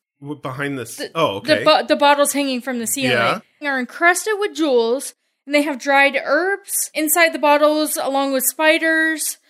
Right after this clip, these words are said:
Speaker 2: some eyeballs, and mushrooms that actually started growing.
Speaker 1: Like, in real life, behind the scenes started growing?
Speaker 2: Yeah.
Speaker 1: Oh, really?
Speaker 2: Yeah.
Speaker 1: So they put mushrooms in the jars and it basically created the perfect environment for them to grow?
Speaker 2: Yeah.
Speaker 1: That's awesome.
Speaker 2: Well, between that and in this whole scene,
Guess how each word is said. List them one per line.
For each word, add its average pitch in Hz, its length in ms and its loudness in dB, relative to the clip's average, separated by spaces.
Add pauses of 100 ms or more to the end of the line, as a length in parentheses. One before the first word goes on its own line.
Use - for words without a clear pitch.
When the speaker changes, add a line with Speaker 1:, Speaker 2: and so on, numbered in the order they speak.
(140)
Speaker 2:
some 294 220 -2
eyeballs, 277 640 2
and 254 220 0
mushrooms 214 640 -2
that 269 220 0
actually 359 340 -2
started 302 340 2
growing. 240 560 0 (520)
Speaker 1:
Like, 117 260 -10
in 117 200 -10
real 117 160 -6
life, 113 280 -8
behind 127 240 -10
the 123 60 -16
scenes 127 240 -18
started 131 260 -12
growing? 139 340 -12 (380)
Speaker 2:
Yeah. 226 240 -4 (440)
Speaker 1:
Oh, 123 120 -4
really? 107 400 -8
Speaker 2:
Yeah. 262 260 4
Speaker 1:
So 135 60 -2
they 131 80 -4
put 139 180 -4
mushrooms 120 380 -8
in 120 80 -8
the 113 80 -8
jars 113 340 -6
and 107 100 -10
it 98 80 -14
basically 101 480 -12
created 95 380 -10
the 95 60 -14
perfect 98 400 -16
environment 90 500 -12
for 98 80 -18
them 92 160 -16
to 90 60 -16
grow? 85 260 -14
Speaker 2:
Yeah. 226 300 -6
Speaker 1:
That's 117 180 -10
awesome. 87 300 -14
Speaker 2:
Well, 359 240 2
between 359 420 -2
that 349 320 0
and 285 380 -2
in 311 180 -2
this 320 180 0
whole 320 200 -4
scene, 302 500 -2